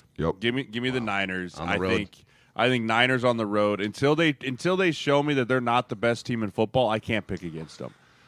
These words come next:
Speaker 2: right? And granted, the Ravens are playing out of their minds right now.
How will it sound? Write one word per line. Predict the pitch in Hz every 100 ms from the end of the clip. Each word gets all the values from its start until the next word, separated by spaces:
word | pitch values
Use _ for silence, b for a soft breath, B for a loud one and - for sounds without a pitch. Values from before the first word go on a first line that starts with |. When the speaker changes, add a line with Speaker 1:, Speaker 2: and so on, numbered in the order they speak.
| b
Speaker 2:
right? | 110 113 110
And | 117
granted, | 127 143 120
the | 110
Ravens | 123 143 120 101
are | 101
playing | - 113 104 101 95
out | 104 101
of |
their | 92
minds | 87 92 101 107 107
right | 113 110
now. | 113 113 113